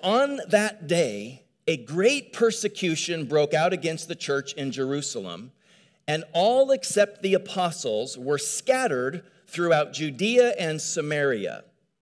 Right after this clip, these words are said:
Okay, so this is Acts eight one. Let's have a little dyslexic moment. Let's invert those numbers and listen to Acts one eight.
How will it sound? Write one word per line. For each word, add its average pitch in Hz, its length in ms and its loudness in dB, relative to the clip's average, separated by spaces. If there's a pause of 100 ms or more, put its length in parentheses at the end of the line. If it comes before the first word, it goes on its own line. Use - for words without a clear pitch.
(320)
Okay, 151 120 -4
so 156 100 -2
this 190 140 -2
is 277 140 0
Acts 196 400 -2
eight 190 260 -2
one. 156 540 -2 (440)
Let's 151 120 -6
have 185 120 2
a 175 60 4
little 175 200 2
dyslexic 147 540 -2
moment. 123 320 -4
Let's 170 200 0
invert 175 440 -2
those 156 180 2
numbers 127 600 -2 (560)
and 156 100 0
listen 208 300 2
to - 120 6
Acts 180 300 -2
one 156 380 2
eight. 131 400 -6